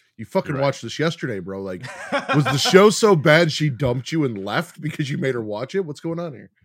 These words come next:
Speaker 2: I actually broke up with her to, to be with Peaches.
Speaker 1: Oh, okay.
Speaker 2: But, uh, <laughs>
Speaker 1: Well, she does have some new, she did get some new things done.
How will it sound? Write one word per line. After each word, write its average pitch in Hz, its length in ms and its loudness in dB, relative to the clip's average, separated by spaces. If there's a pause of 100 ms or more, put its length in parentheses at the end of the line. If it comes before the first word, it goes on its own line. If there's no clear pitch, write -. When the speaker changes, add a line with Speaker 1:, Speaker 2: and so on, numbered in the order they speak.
(140)
Speaker 2:
I 117 120 -4 (140)
actually 127 260 -6
broke 110 240 -6
up 110 100 -6
with 104 140 -10
her 107 160 -6
to, 92 340 -6
to - 80 -14
be 101 140 -10
with 92 140 -12
Peaches. 82 580 -14 (260)
Speaker 1:
Oh, 156 200 -6
okay. 165 120 -6
Speaker 2:
But, 90 80 -4
uh, 85 380 -8
<laughs> - 1000 -14
Speaker 1:
Well, 151 320 0
she 147 160 -6
does 165 160 4
have 170 200 4
some 147 160 -2
new, 147 240 -2
she 139 160 -10
did 151 140 0
get 151 120 -4
some 143 120 -8
new 139 100 -2
things 143 360 -6
done. 85 320 -14